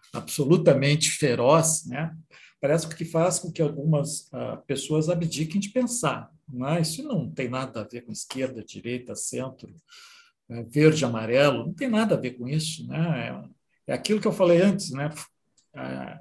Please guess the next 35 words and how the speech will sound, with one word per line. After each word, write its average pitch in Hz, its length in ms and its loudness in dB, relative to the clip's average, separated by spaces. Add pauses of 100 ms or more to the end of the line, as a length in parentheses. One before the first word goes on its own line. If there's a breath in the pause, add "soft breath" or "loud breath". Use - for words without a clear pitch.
(100)
talvez 165 300 4
a 196 80 2
gente 185 280 0
não 160 180 2
tenha 170 560 0
o, 110 380 -12 (840 loud breath)
a, 120 560 -6
a 104 40 -6
sensação 170 1080 4
e 123 60 -4
o, 120 400 -6 (640)
de, - 260 -20
de - 100 -14
perceber 196 480 4
que 277 100 -2
a 277 40 0
gente 285 240 -4
precisa 302 560 0
de 214 80 -2
valores 190 540 2
comuns, 127 720 -8
né? 180 380 -4
Isso 208 280 -2
não 277 160 -6
tá 277 220 2
na 240 120 -2
direita 160 460 -2
ou 139 60 -6
na 151 80 -8
esquerda, 165 520 -2 (720 loud breath)
tá 120 120 -8
na 226 120 -2
gente, 185 640 -4
né? 190 320 -2 (500 soft breath)
É, 123 640 0